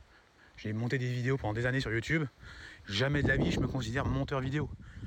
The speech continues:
Je dirais jamais, « Je suis monteur vidéo. » Alors que, euh, D'autres qui n'ont même pas le, euh, monté autant de vidéos que moi, qui n'ont pas, euh, travaillé autant que moi sur le sujet, vont se dire, eux, monteurs vidéo. Donc il y a tromperie sur la marchandise,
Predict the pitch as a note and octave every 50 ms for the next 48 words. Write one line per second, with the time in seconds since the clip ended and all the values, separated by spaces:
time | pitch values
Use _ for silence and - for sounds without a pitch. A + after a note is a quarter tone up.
0 | - - - - - - - - - A2 A#2 A#2+ B2 A#2 B2 C3 D#3 D#3 - -
1 | - A#2+ A#2+ A#2 C3+ B2+ C3+ C#3+ D3+ D#3+ D3 C3 - - - - - G#2+ G2+ F#2+
2 | - C3 A#2 G2+ - - - - - - - - - - - F#2 F2+ F2+ E2+ F2
3 | F2 D#2+ - F2+ - - - - G2+ D3 E3 E3 - - - - - - - -
4 | - - - C#3 B2+ B2 B2 C3 C#3 D3 C#3+ - D3 C#3+ C3+ A#2+ A2 G#2 G#2+ G2+
5 | - - - - - - - - G2+ G2+ G2 A#2+ C#3+ D3 - D#3 C#3+ C3+ C#3+ C3
6 | C3 C3+ C3+ C3+ B2+ - C#3+ C#3+ C3+ - A#2 A2+ G#2 - C3+ C3+ C3+ A#2+ G#2+ G2+
7 | - - - - - - - C#3 B2 B2+ C3+ B2+ - C3+ A#2 C3 C3+ A#2 B2+ A#2+
8 | A2 - - A#2+ C3+ E3+ F3+ - - - - - - - - - - - - -
9 | - - - - G#2 G#2 B2 D#3+ F#3 D#3+ - D#3+ D3 D3+ E3+ F3 - D3 E3+ F#3
10 | E3+ D3+ D3+ D#3+ D3 E3+ D#3+ D3+ D#3+ D#3 D#3+ E3 D3 B2 - - - - - -
11 | - - - - - - - - - - - - - - - - A#2 G#2+ - B2+
12 | A#2 - D3+ C#3 - D3+ - C#3 C3+ C#3 C3 - D3+ D3 C#3 A2